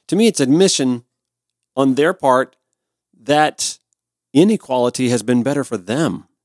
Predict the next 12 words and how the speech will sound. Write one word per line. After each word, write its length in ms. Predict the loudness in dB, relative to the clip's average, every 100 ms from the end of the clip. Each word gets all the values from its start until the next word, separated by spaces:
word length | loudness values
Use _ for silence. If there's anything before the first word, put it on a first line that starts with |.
| _ _ 0
that 540 | 2 2 0 -6 -12 _ _ _ _ _ _ _ -2
all 160 | -2
things 240 | 2 0 2
being 240 | 2 2
equal, 420 | 2 2 -2 -2 -8
they 220 | -6 -6
couldn't 460 | -2 -2 -2 -4
succeed, 600 | -8 -6 -6 -6 -10 -16 _ _ _ _
all 180 | -4 -4
things 280 | -2 -4 -4
being 280 | -6 -6 -8
equal. 360 | -12 -16 -20